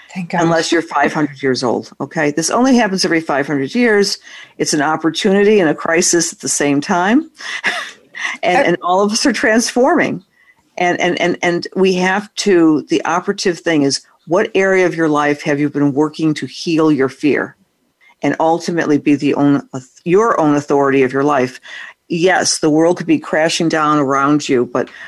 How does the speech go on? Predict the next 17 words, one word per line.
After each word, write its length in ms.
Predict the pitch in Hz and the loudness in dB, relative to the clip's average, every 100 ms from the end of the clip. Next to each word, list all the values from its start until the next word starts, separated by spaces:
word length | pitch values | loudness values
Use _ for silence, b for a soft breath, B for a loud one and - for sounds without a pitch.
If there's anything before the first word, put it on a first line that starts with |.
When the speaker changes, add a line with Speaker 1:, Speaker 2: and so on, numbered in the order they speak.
| B - | B -8
Speaker 2:
what 260 | 143 160 165 | -2 -2 -2
can 280 | 196 170 160 | -2 0 2
you 140 | 156 | 2
do 300 | 147 156 147 | 2 2 2
to 140 | - 143 | 2 2
nurture 420 | 147 160 - 170 | 2 2 0 0
yourself, 800 | 156 151 165 147 139 139 - - | 0 0 -2 0 0 -2 -6 -14
keep 220 | - - | -12 -6
yourself 400 | 156 156 151 135 | -4 -2 -2 -2
safe, 640 | - - 156 202 - - - _ _ _ _ _ _ _ _ _ _ - | -4 -2 2 2 -2 -12 -20 _ _ _ _ _ _ _ _ _ _ -8
keep 180 | 165 | -4
yourself 320 | 156 151 143 127 | -2 -2 -2 -2
spiritual, 600 | - 160 170 175 185 160 | -2 0 0 0 -2 -2
keep 260 | - - | -4 -4
it, 180 | 160 - | -4 -4
yourself 380 | 143 - 139 135 | -6 -2 -2 0
aligned, 680 | 139 135 143 160 202 247 | 2 2 2 0 0 -2